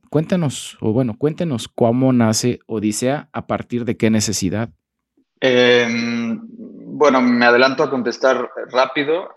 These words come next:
Speaker 2: Mira, O-, O-, Odisea, la verdad es que fue, fue un-, una cosa medio accidental. Eh, estábamos Adolfo, yo y otros amigos en, en, en una reunión platicando.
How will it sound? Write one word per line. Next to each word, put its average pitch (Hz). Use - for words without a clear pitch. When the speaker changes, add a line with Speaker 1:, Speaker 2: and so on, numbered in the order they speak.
Speaker 2:
Mira, 147
O-, 175
O-, 165
Odisea, 147
la 180
verdad 170
es 170
que 180
fue, 165
fue 151
un-, 156
una 151
cosa 156
medio 127
accidental. 113
Eh, 110
estábamos 123
Adolfo, 120
yo 120
y 120
otros 120
amigos 117
en, 107
en, 107
en 104
una 113
reunión 123
platicando. 135